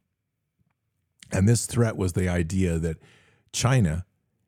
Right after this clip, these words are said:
it was buying much of our debt. Part of it was to the, to gain leverage and access to U S technologies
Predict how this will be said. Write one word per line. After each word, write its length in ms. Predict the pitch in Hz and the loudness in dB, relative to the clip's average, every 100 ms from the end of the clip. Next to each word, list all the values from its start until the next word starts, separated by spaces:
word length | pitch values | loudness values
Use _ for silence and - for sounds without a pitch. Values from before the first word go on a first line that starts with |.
| _ _ - - | _ _ -20 -10
it 140 | - 92 | -4 -2
was 160 | 87 | -4
buying 500 | 87 90 107 104 92 | -2 -2 0 2 2
much 280 | 90 107 - | 2 0 0
of 100 | 95 | -2
our 160 | 87 85 | 0 -2
debt. 460 | 78 73 82 - | -4 -8 -8 -6
Part 240 | - 107 110 | 0 0 0
of 80 | |
it 80 | 92 | -2
was 160 | 87 82 | -4 -4
to 200 | 104 90 | -4 -4
the, 200 | 82 82 - | -2 -4 -6
to 120 | 95 | -6
gain 340 | 87 95 92 78 | -2 0 2 0
leverage 640 | 78 104 101 82 80 - | 0 -2 0 -2 -4 -4
and 220 | 92 85 | -2 -2
access 600 | 87 107 - - 80 - | -2 -4 -4 -4 -4 -4
to 140 | - 92 | -2 -2
U 280 | 82 90 80 | 0 0 -2
S 100 | - | -6
technologies 960 | 90 82 98 104 101 85 82 85 - | -8 -6 -4 -2 -2 -2 -2 -4 -4